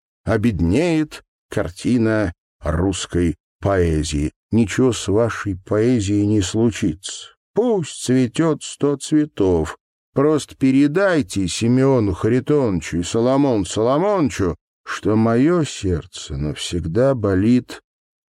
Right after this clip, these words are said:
только о русском солдате. Я давно потерял надежду докричаться до всех оглохших в своем литературном,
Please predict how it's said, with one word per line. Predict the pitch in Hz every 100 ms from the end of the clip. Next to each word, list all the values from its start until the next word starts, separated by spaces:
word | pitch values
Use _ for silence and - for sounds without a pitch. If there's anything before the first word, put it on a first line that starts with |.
| _
только | 127 120 117 117 - 120 - _ -
о | 85
русском | 80 78 76 - - - 80 - _
солдате. | - - 67 57 58 60 85 - - _ _ _ _ _ _ _ _ _ _ -
Я | 101 127
давно | 131 139 151 165
потерял | 139 127 123 123 143
надежду | 127 120 107 135 135 107 113
докричаться | 104 107 101 110 90 127 127 - 101
до | 92 101
всех | 92 - 113 -
оглохших | 104 87 87 90 120 113 - - 95 -
в |
своем | - 87 104 104
литературном, | 104 92 98 98 92 123 120 107 98